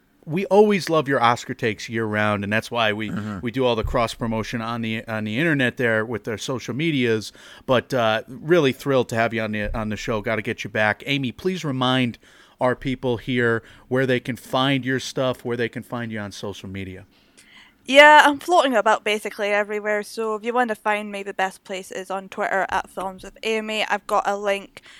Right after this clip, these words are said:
Speaker 3: in my bio which has all of my work. Actually, since seven minutes ago, I got approved for Sundance twenty twenty-two, so you have that to look forward to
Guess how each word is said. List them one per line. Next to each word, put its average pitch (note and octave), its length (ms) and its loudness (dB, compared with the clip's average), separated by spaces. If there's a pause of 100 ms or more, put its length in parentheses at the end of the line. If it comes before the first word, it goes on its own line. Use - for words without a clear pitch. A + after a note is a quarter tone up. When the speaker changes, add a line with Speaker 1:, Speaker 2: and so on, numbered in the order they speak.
(140)
Speaker 3:
in B3 160 2
my A3 140 0
bio G3+ 400 4
which G3 260 -2
has G3+ 400 -4
all G3 220 0
of G#3 80 -10
my F#3+ 200 -6
work. A3 440 -2
Actually, G#3 340 0
since C4 460 -4 (200)
seven D4+ 440 4
minutes D#4 320 4
ago, A#3 320 4
I A3 160 2
got A3+ 180 0
approved A#3+ 320 -4
for A3 120 -4
Sundance A3 580 0
twenty A3+ 260 -4
twenty-two, A3 480 -8
so G#3+ 140 -8
you G3 80 -2
have G3+ 160 -6
that A3 240 4
to G3 160 -6
look - 160 -8
forward G3 440 -4
to G3 240 -6